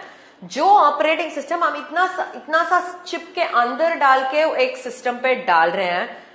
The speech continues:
उसे कहते हैं embedded operating system। ये embedded operating system जो है, सिर्फ computer में नहीं, बाकी सभी systems में, electronics में यूज हो जाता है। ऑलराइट, so used in embedded systems requires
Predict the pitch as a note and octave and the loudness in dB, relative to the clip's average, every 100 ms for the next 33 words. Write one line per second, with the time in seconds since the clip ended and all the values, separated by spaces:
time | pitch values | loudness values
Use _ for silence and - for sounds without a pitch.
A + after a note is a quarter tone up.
0 | _ - G3+ A#3 F4 F#4 E4 D4+ C4 A#3+ | _ -16 -12 -4 -2 2 2 2 0 -2
1 | C4 - G#3+ G#3+ B3 C#4 C4+ C4+ G3 G3 | -2 -2 0 0 0 -2 0 0 0 -2
2 | F#3+ G3+ G3 D#3+ - E3 D3 - - _ | -8 -10 -14 -18 -16 -16 -16 -18 -20 _
3 | C#4 C#4 C#4 D#4 F4+ F#4+ E4+ E4+ D#4 D#4+ | -6 -2 -2 0 2 4 4 2 -4 -6
4 | D#4+ - E4 D#4 D#4+ D4+ D#4+ E4+ F#4 - | -10 -8 -8 -4 -2 0 -2 -2 -6 -4
5 | D4+ B3+ C4+ C#4 D#4 D#4 C#4+ G3+ D#3 - | -2 -2 -4 -2 0 0 -2 -4 -8 -12
6 | - - - G#3 B3 B3+ D#4+ D#4+ - B3 | -20 -20 -18 0 2 2 -2 -6 2 2
7 | A3+ D#4+ F#4 C4 F#3 - C4 C#4+ C4+ - | 4 0 0 -4 -10 -12 -8 -6 -6 -4
8 | C4+ A#3+ B3+ B3+ - B3+ A#3+ B3 C#4+ C4 | -2 0 0 0 0 0 0 -4 -4 -6
9 | G#3 G3+ F#3+ E3 E3 D#3 D3 - - - | -6 -8 -8 -4 -6 -6 -10 -12 -12 -2
10 | A3 B3 G#4 - - - - - C4+ B3 | 2 4 2 0 -10 -18 -16 -2 -2 -2
11 | C4 F#4 - G#4 F#4 B3 B3+ C#4+ D#4 D4+ | 0 0 0 0 0 0 0 2 2 0
12 | A#3 - - F#3+ - - - _ - G3+ | -8 -12 -10 -10 -10 -16 -20 _ -14 -6
13 | C4 C4 D#4 D#4+ E4 E4+ | -6 2 4 6 6 4